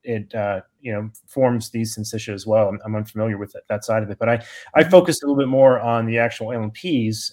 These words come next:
Speaker 1: and we dug into those and sequenced all the nucleic acids that are inside of them, and they're not what's on the label. I mean, yes, the vaccine M R N A we can see there, but, uh, like, ten to thirty percent of the nucleic acids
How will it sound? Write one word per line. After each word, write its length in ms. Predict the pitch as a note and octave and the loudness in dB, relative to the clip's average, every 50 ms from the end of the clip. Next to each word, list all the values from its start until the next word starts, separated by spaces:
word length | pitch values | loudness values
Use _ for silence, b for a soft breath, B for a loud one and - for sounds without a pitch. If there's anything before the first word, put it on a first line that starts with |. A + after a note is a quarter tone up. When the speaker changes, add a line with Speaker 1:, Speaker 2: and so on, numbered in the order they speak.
| _ - | _ -10
Speaker 1:
and 220 | B2 A2+ A2 A2+ | -8 -6 -6 -4
we 80 | A#2 C3+ | -4 -2
dug 240 | C3 D3 C#3+ C3 C3 | 4 4 4 4 4
into 160 | C#3+ C#3 C3 | 0 -2 0
those 420 | A#2+ B2 A#2 A2+ A2 A2 G#2+ - - - | 0 2 2 2 0 -2 -4 -8 -12 -10
and 320 | B2 A2+ A2+ A2 G#2+ G#2 | -6 -4 -4 -4 -4 -6
sequenced 600 | - - - D#3+ D#3 - - B2 A2 A2 - - - | -8 -6 -6 -6 -6 -4 -6 -6 -4 -6 -8 -10 -6
all 200 | B2+ A#2+ B2 C3 | -4 0 0 0
the 80 | B2+ B2 | 0 0
nucleic 400 | A#2 A2+ A2 - B2 A2+ G#2+ A2 | -4 -4 -6 -6 -6 -6 -6 -4
acids 340 | A2+ A#2+ B2+ - - G#2+ G2 | -4 -4 -4 -4 -6 -12 -12
that 100 | G#2+ F#2+ | -12 -14
are 80 | F#2+ | -16
inside 300 | F#2+ - - C#3+ F3+ G#3+ | -16 -14 -10 -10 -8 -6
of 120 | D3+ A2 G2 | -6 -8 -8
them, 200 | G2+ G2 G2+ G2 b b b b b b b _ _ | -10 -10 -10 -12 b b b b b b b _ _
and 240 | - C3 C3 B2+ B2 | -4 -4 -2 -2 -2
they're 120 | B2+ C3 | -2 -2
not 380 | B2+ B2 B2+ C#3 D3+ D3+ - - | 0 0 2 2 2 0 -2 -2
what's 200 | - B2+ - - | -4 -4 -2 -2
on 140 | C3 A#2+ A#2 | -4 -4 -4
the 80 | A#2 A#2 | -4 -6
label. 400 | D3 F3+ G3 - F2+ - - G2+ | -6 -6 -8 -10 -12 -14 -14 -10
I 40 | B2 | -8
mean, 240 | B2+ B2 A#2+ A#2+ A2+ B2 | -6 -6 -6 -6 -4 2
yes, 300 | C3 C#3+ D3+ D#3+ - - | 2 2 2 2 -4 -6
the 80 | C#3 | -2
vaccine 520 | B2+ C3 C3+ C3 - - - D3 D3 D3 C3+ | -2 -2 -2 -2 -6 -8 -8 -6 -6 -6 -6
M 160 | B2+ C3 B2+ | -4 -4 -2
R 120 | A#2+ A#2 | -2 -2
N 80 | A#2 B2 | -2 -2
A 140 | B2 A2+ G#2+ | -2 -2 -2
we 120 | A2 A2 | -4 -6
can 140 | G#2+ A2+ G#2+ | -6 -8 -10
see 220 | G#2+ - - F3+ D#3 | -10 -8 -10 -8 -8
there, 320 | A2+ G2+ G2 G2 G2+ G2 | -6 -6 -6 -6 -6 -4
but, 160 | A2 A2+ G#2+ A2 | -4 -4 -2 -4
uh, 60 | G#2+ - A#2+ | -6 -8 -8
like, 160 | A#2 A#2 A2 | -8 -8 -8
ten 240 | - - C#3+ D3 D#3 C#3+ | -8 -8 -6 -6 -4 -6
to 80 | C3 A2+ | -8 -6
thirty 260 | - C3+ B2+ B2+ B2 | -4 -4 -4 -4 -6
percent 460 | A#2+ - G#2+ - - C3 B2+ B2 A#2+ | -10 -14 -16 -10 -6 -6 -6 -4 -6
of 100 | G#2+ F#2+ | -8 -8
the 60 | G#2+ | -8
nucleic 400 | G#2+ G#2 G#2 - - B2 A2+ A2 | -10 -10 -10 -10 -10 -10 -10 -8
acids 480 | A2 A2+ B2+ C3 - - A2+ G#2 - | -6 -6 -6 -6 -6 -10 -12 -12 -12